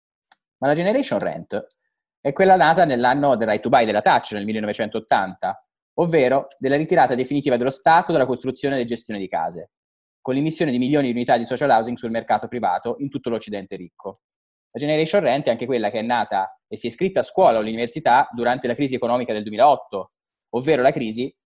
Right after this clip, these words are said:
provocata da prodotti finanziari tossici composti da mutui concessi per acquistare una casa.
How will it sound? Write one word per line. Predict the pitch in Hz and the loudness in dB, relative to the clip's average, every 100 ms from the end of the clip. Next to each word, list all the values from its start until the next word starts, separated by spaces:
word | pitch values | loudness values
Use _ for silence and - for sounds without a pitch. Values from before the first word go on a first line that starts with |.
| _ | _
provocata | 123 127 131 131 | -4 0 2 2
da | 120 | 0
prodotti | 120 139 151 135 | -2 -2 -2 -6
finanziari | 123 123 135 127 | -6 -4 -4 -4
tossici | 123 120 117 - - 135 160 | 0 0 0 -10 -10 -10 -10
composti | - 135 156 143 - | -12 -8 -4 -6 -4
da | 131 | -4
mutui | 147 160 180 | -4 -4 -4
concessi | 160 127 113 110 | -2 -4 -6 -6
per | 110 | -8
acquistare | 120 - 101 | -8 -6 -6
una | 95 | -6
casa. | - - _ | -12 -16 _